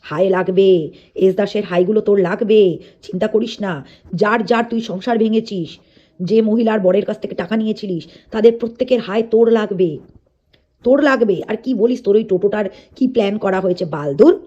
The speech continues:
তোর সাথেই দুনিয়ার প্ল্যান করা হয়। কত আর নাটক খেলবি রে, কত খেলবি? সব খবর পেয়েছি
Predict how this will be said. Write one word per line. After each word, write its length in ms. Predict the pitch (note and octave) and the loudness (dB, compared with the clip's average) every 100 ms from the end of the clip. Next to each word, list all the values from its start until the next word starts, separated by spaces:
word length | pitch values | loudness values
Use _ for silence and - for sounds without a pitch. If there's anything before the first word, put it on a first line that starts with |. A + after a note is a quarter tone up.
| - _ - _ _ _ _ - | -20 _ -20 _ _ _ _ -6
তোর 120 | A3+ A#3 | -2 0
সাথেই 320 | C#4+ C#4 D4 | 0 0 0
দুনিয়ার 340 | C4+ C4 B3+ | 2 2 2
প্ল্যান 280 | - G#3 F#3 | 2 0 -2
করা 160 | E3 E3 | -4 -4
হয়। 240 | G#3+ F#3+ - | -2 -2 0
কত 220 | F3 - | -2 0
আর 180 | A#3+ A#3 | 0 0
নাটক 320 | G3+ G#3+ A#3 | -2 0 -2
খেলবি 280 | - G#3+ G#3+ | -2 -2 0
রে, 280 | F3 G3+ - - - - | 0 0 -4 -16 -20 -4
কত 260 | F#3+ A#3 | 0 2
খেলবি? 480 | B3 C#4 C4 C4+ G3+ - _ _ _ - | 6 4 4 2 0 -4 _ _ _ -8
সব 200 | G3 F#3 | -6 0
খবর 240 | A#3+ A#3+ | 4 6
পেয়েছি 540 | B3 B3 B3+ C4 A3+ | 6 2 2 -2 -2